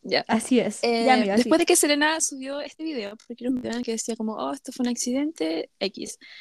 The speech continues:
Speaker 1: Eh, Kylie Jenner, Kylie Jenner, una de las, eh, miembros del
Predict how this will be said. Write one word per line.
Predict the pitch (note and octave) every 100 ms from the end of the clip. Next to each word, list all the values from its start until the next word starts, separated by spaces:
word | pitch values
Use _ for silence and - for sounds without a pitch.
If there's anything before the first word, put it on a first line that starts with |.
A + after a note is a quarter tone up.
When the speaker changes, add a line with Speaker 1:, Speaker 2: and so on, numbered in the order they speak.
| - -
Speaker 1:
Eh, | A3+ A3+ A3 A3+
Kylie | C4 D4 D4+ C#4+
Jenner, | C#4+ D#4+ G#3 - _ _ _ _ _ _ _ _ _ -
Kylie | B3 B3 B3
Jenner, | C#4 C4 C4 C4 A3+
una | A#3 A3
de |
las, | A3 - - - _ _ _ _ -
eh, | G3+ G3
miembros | G#3 A#3 A#3 A3
del | G#3+ G3+ G3